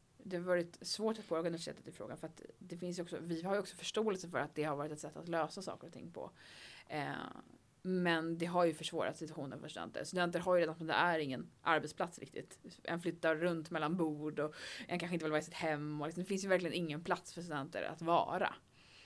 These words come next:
Eh, och när universitetet stängde och att det inte gick att komma in som student, så, så blev det ju väldigt svårt. För att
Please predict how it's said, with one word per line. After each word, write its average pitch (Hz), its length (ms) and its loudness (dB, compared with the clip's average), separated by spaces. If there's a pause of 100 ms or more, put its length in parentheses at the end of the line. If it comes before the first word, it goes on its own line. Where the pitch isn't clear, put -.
(260)
Eh, 156 140 -4
och 165 220 -4
när 170 120 2
universitetet 170 380 2
stängde 151 440 0
och 147 180 0
att 151 80 -6
det 156 60 -2
inte 151 160 -4
gick 156 120 -4
att - 60 -18
komma 147 260 -4
in 127 260 -4
som 147 140 -12
student, - 320 -8
så, 160 180 -8 (680)
så - 120 -14
blev 165 360 4
det 147 60 -2
ju 151 100 0
väldigt 139 240 -2
svårt. - 600 -6
För 165 100 -4
att 160 160 -8